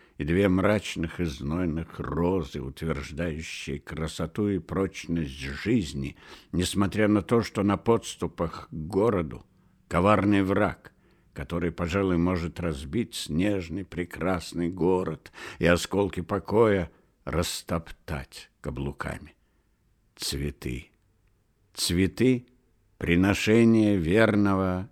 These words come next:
Елениного поклонника, гвардии поручика Леонида Юрьевича Шервинского,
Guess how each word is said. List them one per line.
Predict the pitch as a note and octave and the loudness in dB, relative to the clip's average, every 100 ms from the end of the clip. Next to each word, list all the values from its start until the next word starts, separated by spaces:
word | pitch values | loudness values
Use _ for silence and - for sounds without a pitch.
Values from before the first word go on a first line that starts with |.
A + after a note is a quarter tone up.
| _ | _
Елениного | D2+ C#2+ D#2+ F2 F2+ G#2 G2+ F#2 F2+ F2+ | -8 -2 2 2 4 4 4 4 2 0
поклонника, | E2+ F2+ D#2+ E2+ F#2 D2+ G#1+ G1+ - - _ _ _ _ _ _ | -2 -6 -6 -2 0 0 -4 -12 -18 -20 _ _ _ _ _ _
гвардии | - C#2 G#2 G#2+ F2 F#2 F#2 | -6 0 4 4 4 2 2
поручика | F2+ G2+ A2 G#2 G#2 E2+ G2 F#2 F2+ E2+ _ _ | 2 0 0 0 -4 -2 0 2 0 -2 _ _
Леонида | C#2 D2+ F2 F#2+ G2 G2 F#2 | -4 0 2 4 4 4 2
Юрьевича | F#2 E2 D2 G#2 E2+ F2+ E2+ - E2+ | 2 0 -2 0 0 0 -4 -4 -6
Шервинского, | D#2+ F2+ F2 E2+ E2 F2 B1+ - - - A1+ A#1+ A1+ | -4 -2 -2 0 -2 -2 -4 -10 -12 -12 -12 -12 -16